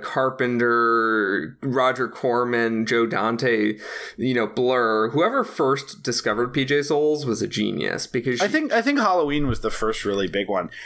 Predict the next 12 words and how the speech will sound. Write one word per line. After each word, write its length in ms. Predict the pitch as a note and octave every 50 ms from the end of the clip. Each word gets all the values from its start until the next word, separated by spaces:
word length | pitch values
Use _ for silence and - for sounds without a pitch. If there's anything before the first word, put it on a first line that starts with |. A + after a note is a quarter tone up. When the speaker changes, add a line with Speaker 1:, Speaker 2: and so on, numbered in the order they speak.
| C#3 -
Speaker 2:
And 140 | F3+ G3+
then 80 | A#3 B3
she 160 | A3 - D4
disappeared 540 | D#4 E4+ D#4 - - - - - G3 A#3 A#3
really 200 | G3+ E3+ C3+ C3
quickly 300 | B2 D3 D3 - D3 C3
to 120 | C3 C#3 C3+
the 100 | C3 B2+
point 320 | B2+ - D3+ D3+ D3 B2
that 300 | - C#3 B2 A2+ G#2+ -
there's 200 | - B2 B2+ -
some 280 | - C#3 A#2 G#2 G2